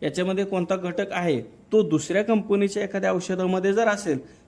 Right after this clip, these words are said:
तर ते औषध तुम्ही वापरा, काय प्रॉब्लेम नाही. आता काही पशुपालकांनी मी सांगितलेली जी औषधे आहेत त्याने डिवॉर्मिंग करून सुद्धा, या औषधाने सुद्धा डिवॉर्मिंग करून सुद्धा जन-, त्यांच्याकडे असणारी जी जनावरं आहेत त्यांच्यामध्ये जंताची लक्षणे त्यांना दिसून येतात.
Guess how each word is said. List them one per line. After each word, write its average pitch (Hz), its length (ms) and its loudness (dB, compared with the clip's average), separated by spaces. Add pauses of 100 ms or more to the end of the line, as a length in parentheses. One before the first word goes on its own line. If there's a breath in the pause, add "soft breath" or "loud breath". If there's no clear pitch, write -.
(100)
तर 196 100 4
ते 233 160 4
औषध 220 300 -2
तुम्ही 262 180 4
वापरा, 220 360 -2 (1400)
काय 240 120 4
प्रॉब्लेम 156 400 -2
नाही. 143 160 -6 (600 soft breath)
आता 220 140 -6
काही 247 180 2
पशुपालकांनी 226 760 0
मी 190 300 -2
सांगितलेली 185 520 -6
जी 185 100 -6
औषधे 160 300 -4
आहेत 131 120 -4 (280)
त्याने 185 460 0
डिवॉर्मिंग 190 480 -4
करून 214 280 4
सुद्धा, 170 260 -2 (280)
या 143 100 0
औषधाने 190 480 0
सुद्धा 202 200 -4
डिवॉर्मिंग 196 420 2
करून 180 260 0
सुद्धा 170 180 -4
जन-, 160 240 0
त्यांच्याकडे 160 1200 -4
असणारी 165 360 -4
जी 170 80 -8
जनावरं 190 360 2
आहेत 147 120 2
त्यांच्यामध्ये 180 580 -6
जंताची 202 460 -4
लक्षणे 190 300 -6
त्यांना 185 260 -6
दिसून 180 380 -6
येतात. 123 300 -8